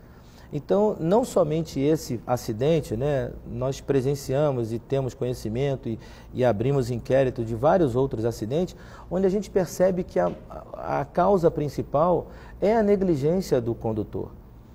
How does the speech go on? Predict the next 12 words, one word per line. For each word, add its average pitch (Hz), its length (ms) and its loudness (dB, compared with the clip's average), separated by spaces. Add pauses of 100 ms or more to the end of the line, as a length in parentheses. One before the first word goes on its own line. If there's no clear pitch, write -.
(240)
né? 120 260 -8
Ou 143 100 -4
seja, 147 300 0 (240)
dele, 175 300 2 (240)
dele 196 240 2
achar 208 300 2
que 202 80 -2
aquilo 202 200 -4
não 208 120 -2
vai 208 160 -2
acontecer. 202 680 -4 (760)
É, 135 500 -2